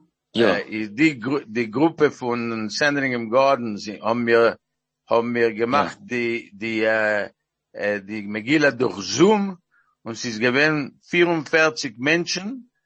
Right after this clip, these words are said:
Speaker 2: äh, herum hat zwanzig von
Speaker 1: Fantastic.
Speaker 2: Center im Garden Golden, äh, Acres und, und noch hat zwanzig von andere, äh, Plätze, wo es haben gehört, die Me-, die Megillah.
Speaker 1: Ja.
Speaker 2: Äh, äh, Arthur,
Speaker 1: Ja, fantastic.
Speaker 2: äh, wo, äh,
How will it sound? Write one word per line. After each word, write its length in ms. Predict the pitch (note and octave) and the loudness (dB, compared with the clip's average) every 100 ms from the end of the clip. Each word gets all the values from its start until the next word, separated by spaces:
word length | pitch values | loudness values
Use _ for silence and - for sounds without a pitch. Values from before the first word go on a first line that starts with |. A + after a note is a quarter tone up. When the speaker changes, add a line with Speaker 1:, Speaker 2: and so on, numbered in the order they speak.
| _ _ _ _ _ _ _ | _ _ _ _ _ _ _
Speaker 2:
äh, 320 | G#2 A2 A2 | -2 2 2
herum 360 | G2 A2+ C#3+ C#3+ | 2 2 0 0
hat 140 | B2 | 0
zwanzig 520 | - E3+ F3+ - - | 2 2 2 -2 -6
von 220 | - C3+ B2 | -2 -2 0
Speaker 1:
Fantastic. 240 | C#3 C3+ | 2 2
Speaker 2:
Center 180 | C#3 C3+ | 2 0
im 80 | B2+ | 2
Garden 280 | C#3+ C#3 C#3 | 4 4 0
Golden, 400 | C#3 C3+ B2+ - | -2 -2 -10 -6
äh, 520 | B2+ C#3+ C#3 C#3+ E3+ | 0 2 2 2 0
Acres 420 | E3+ F#3 E3 - _ _ _ | 2 -2 -2 -12 _ _ _
und, 360 | B2 C3+ C3+ C#2+ | -6 -6 -6 -6
und 240 | B2 C#3 | -6 2
noch 220 | D#3+ D#3+ | 2 4
hat 160 | D3+ - | 2 0
zwanzig 480 | D#3 D#3+ C#3 D3 C#3+ | 0 0 -2 -10 -8
von 180 | C#3 | -4
andere, 540 | C3+ D#3 D3+ C#3 C3 - | 0 0 0 0 0 -2
äh, 460 | G2 A#2 G2+ G#2 G2 | -8 -8 -8 -8 -6
Plätze, 600 | - E3 D#3+ F#3+ G#3+ B3+ - - - - - A2 | 4 4 4 2 2 -2 -16 -10 -10 -10 -10 -2
wo 100 | C3 | 0
es 120 | - | 2
haben 200 | C#3 C3 | 0 2
gehört, 380 | B2 C#3+ D3+ D3+ | 0 2 2 2
die 80 | |
Me-, 320 | C#3 C3 B2+ A2+ | 0 0 -4 -8
die 200 | A#2 B2+ | -8 -4
Megillah. 540 | A#2 C3+ B2 F#2+ F#2 | 0 2 2 2 -2
Speaker 1:
Ja. 80 | - _ _ _ _ _ G#2+ | -12 _ _ _ _ _ -2
Speaker 2:
Äh, 1080 | A2 A#2 A2+ A#2 A2+ A2+ D#2+ G2+ A2+ A2 | 2 4 4 4 2 0 -2 -2 0 0
äh, 60 | G#2 | -2
Arthur, 520 | - D#3 F#3 F3 D#3+ F#2+ | 2 4 4 2 2 2
Speaker 1:
Ja, 180 | F#2 G2+ | 0 -4
fantastic. 600 | A2 A2 C3 B2 B2+ C3 | -6 -2 2 2 2 -2
Speaker 2:
äh, 140 | B2 | -2
wo, 140 | C3+ | -2
äh, 460 | C3+ A#2 - B2 | -2 -4 -12 -8